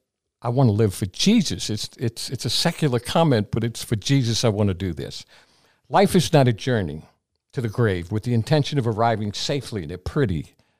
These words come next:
and well-preserved body, but rather to skid in broadside, thoroughly used up,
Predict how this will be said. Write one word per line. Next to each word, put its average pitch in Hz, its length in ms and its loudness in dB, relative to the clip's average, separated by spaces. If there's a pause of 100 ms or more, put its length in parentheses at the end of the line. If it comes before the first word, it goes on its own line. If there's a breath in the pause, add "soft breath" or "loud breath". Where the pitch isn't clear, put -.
(180)
and 87 240 -4
well-preserved 107 800 -4
body, 82 380 -8 (500)
but 113 100 -6
rather 135 280 2
to 120 80 -2
skid 165 460 2
in 135 160 8
broadside, 110 800 0
thoroughly 170 500 0
used 92 360 -6
up, - 160 -10